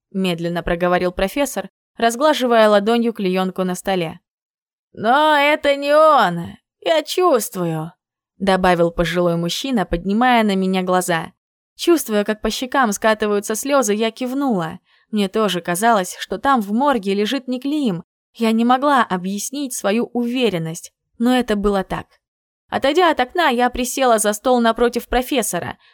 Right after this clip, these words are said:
У меня был к нему один важный вопрос, и пришло время задать его. «Роберт Алексеевич». Я слегка замялась, но, глубоко вдохнув, продолжила. «Клим говорил, что он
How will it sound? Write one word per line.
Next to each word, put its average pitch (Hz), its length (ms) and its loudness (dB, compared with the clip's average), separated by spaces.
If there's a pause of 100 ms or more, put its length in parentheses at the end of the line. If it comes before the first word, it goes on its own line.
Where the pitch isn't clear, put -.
У 202 100 0
меня 220 220 4
был 240 240 2
к - 80 -12
нему 240 300 2
один 220 400 0
важный 220 340 2
вопрос, 233 540 0 (240)
и 294 120 -2
пришло 302 360 0
время 302 340 0
задать 240 460 0
его. 160 280 -6 (920)
«Роберт 311 380 0
Алексеевич». 240 840 -2 (420)
Я 220 180 0
слегка 208 640 0
замялась, 220 760 0 (260)
но, 311 160 0
глубоко 277 440 0
вдохнув, 185 560 -2
продолжила. 175 720 -2 (720)
«Клим 254 380 0
говорил, 262 500 2
что - 240 -2
он 254 420 -2